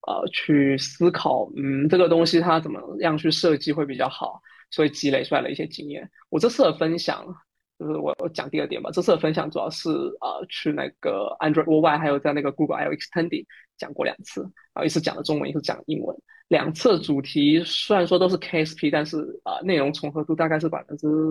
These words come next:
六七十这样子，对，有一些不一样。嗯，所以，呃，我就有一部分的P P T是会复用啦，这样会节省一部分 <laughs> 你的那个时间，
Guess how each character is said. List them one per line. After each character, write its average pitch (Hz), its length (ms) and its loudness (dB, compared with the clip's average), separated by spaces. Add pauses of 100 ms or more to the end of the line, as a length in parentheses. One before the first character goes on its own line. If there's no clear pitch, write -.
(1040)
六 180 100 4
七 165 200 -2
十 - 180 -4
这 - 120 -8
样 190 160 -8
子， - 60 -20 (220)
对， - 100 -12 (340)
有 - 120 -4
一 - 40 -2
些 151 120 2
不 151 180 0
一 - 40 -4
样。 - 180 -4 (580)
嗯， - 100 -10 (640)
所 160 240 4
以， 160 160 6
呃， - 440 2
我 - 480 -4 (420)
就 147 500 4
有 156 160 4
一 156 40 4
部 208 180 2
分 202 180 2
的 156 100 4
P - 140 -2
P 170 100 4
T 170 100 0
是 190 120 2
会 175 120 6
复 160 240 0
用 143 160 0
啦， - 220 -12
这 156 60 -4
样 139 100 -4
会 - 120 -2
节 - 180 -4
省 - 140 -6
一 143 60 -4
部 147 100 0
分 202 180 0 (260)
<laughs> 269 420 0
你 143 80 0
的 135 120 2
那 147 120 2
个 131 260 2
时 - 240 -2
间， 143 220 2